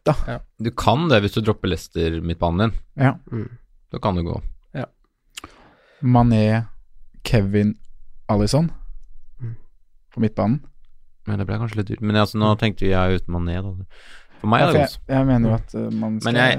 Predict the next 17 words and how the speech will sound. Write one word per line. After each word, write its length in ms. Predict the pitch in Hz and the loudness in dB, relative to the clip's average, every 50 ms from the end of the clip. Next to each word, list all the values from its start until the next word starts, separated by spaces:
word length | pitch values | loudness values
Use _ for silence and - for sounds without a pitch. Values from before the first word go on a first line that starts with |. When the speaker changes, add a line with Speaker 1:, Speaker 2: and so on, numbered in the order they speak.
| 120 120 113 | 2 2 2
Speaker 3:
er 40 | |
enig 100 | 101 92 | 2 2
i 20 | 90 | -2
at 60 | 95 | 0
det 100 | - 127 | 2 2
er 40 | 131 | 2
vanskelig 340 | 131 127 107 87 - - 101 | 4 2 0 -2 -2 -2 -2
å 40 | 98 | 0
stable 320 | - 113 98 85 87 85 | 2 2 2 2 0 -2
den, 320 | 87 87 87 87 87 90 87 | 0 0 -2 -4 -4 -6 -4
det 120 | 92 90 | -2 2
der. 200 | 98 123 120 - - - - - - | 2 2 2 0 -4 -12 -10 -6 -4
Speaker 2:
Mm. 220 | 127 117 107 104 | -2 -2 -2 -4
Speaker 1:
Skal 180 | - - 120 113 | -6 -8 -6 -2
jeg 180 | - 110 104 | 0 0 2
prøve? 200 | 101 120 160 214 - _ _ _ - _ _ _ _ - - | 2 2 2 0 -2 _ _ _ -20 _ _ _ _ -14 -10
Speaker 3:
Ehm, 800 | - 101 101 101 98 98 98 95 98 98 98 98 98 98 98 98 | -8 -6 -4 -4 -4 -4 -4 -6 -8 -8 -10 -10 -12 -12 -14 -14